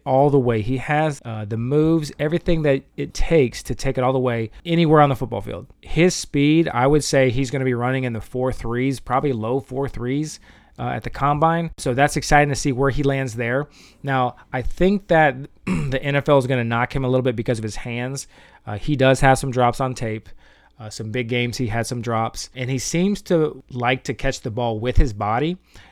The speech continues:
not as much with his hands, so he's going to have to, um, improve on that.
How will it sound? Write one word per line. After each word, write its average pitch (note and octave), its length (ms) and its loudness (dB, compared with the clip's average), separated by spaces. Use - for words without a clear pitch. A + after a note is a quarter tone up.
not B2 180 -2
as A#2+ 100 -4
much B2+ 180 -4
with A#2+ 120 -6
his A2 100 -8
hands, A#2+ 420 -4
so A#2+ 120 -6
he's C3 260 -10
going B2+ 300 -6
to C3 160 -4
have A#2+ 380 -8
to, A2+ 340 -8
um, G#2 260 -8
improve C3 440 -4
on A#2 160 -4
that. B2 320 -6